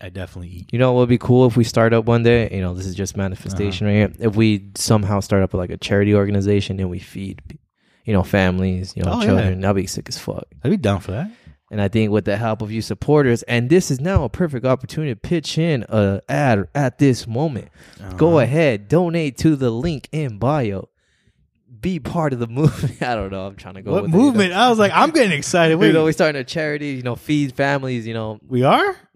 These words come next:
Speaker 2: Uh, uh, d-, don't you think it would be so <laughs> good?
Speaker 1: <laughs> Yeah, yeah, yeah, yeah.
Speaker 2: See, it's rubbing off of me
Speaker 1: Bro,
Speaker 2: now, man.
Speaker 1: I don't
Speaker 2: Chill.
Speaker 1: This isn't, I'm too hyped.
Speaker 2: Wouldn't it be cool, though? I think we
Speaker 1: Oh,
Speaker 2: should,
Speaker 1: yeah.
Speaker 2: if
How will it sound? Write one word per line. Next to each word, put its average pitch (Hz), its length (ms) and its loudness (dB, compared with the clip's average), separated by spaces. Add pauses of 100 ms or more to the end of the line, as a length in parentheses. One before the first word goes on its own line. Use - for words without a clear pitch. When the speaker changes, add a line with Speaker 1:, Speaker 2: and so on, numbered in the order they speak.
(120)
Speaker 2:
Uh, - 40 -20 (420)
uh, 120 200 -10 (120)
d-, 127 80 -12 (480)
don't 151 160 -2
you 165 60 -16
think 160 180 -6
it 156 120 4
would 143 100 2
be 139 80 -2
so 185 240 -2
<laughs> - 120 -6
good? 214 280 4
Speaker 1:
<laughs> - 60 -12 (960)
Yeah, - 100 -14
yeah, 156 460 0
yeah, 160 540 -12
yeah. 190 200 -2 (340)
Speaker 2:
See, 165 220 -6
it's 143 120 -4
rubbing 160 280 -2
off 165 180 -4
of 147 100 -12
me 175 160 -10
Speaker 1:
Bro, 208 120 4
Speaker 2:
now, 311 160 6
man. 254 100 0
Speaker 1:
I 285 100 4
don't 302 140 4
Speaker 2:
Chill. 208 500 -2
Speaker 1:
This 220 220 -4
isn't, 240 400 -4 (160)
I'm 208 260 0
too 233 160 -2
hyped. 294 600 0 (680)
Speaker 2:
Wouldn't 139 240 2
it 160 40 -2
be 147 120 2
cool, 147 240 0
though? 175 340 -2
I 127 160 -4
think 165 180 -2
we 190 60 4
Speaker 1:
Oh, 233 60 4
Speaker 2:
should, 415 300 2
Speaker 1:
yeah. 104 260 -2
Speaker 2:
if - 340 -2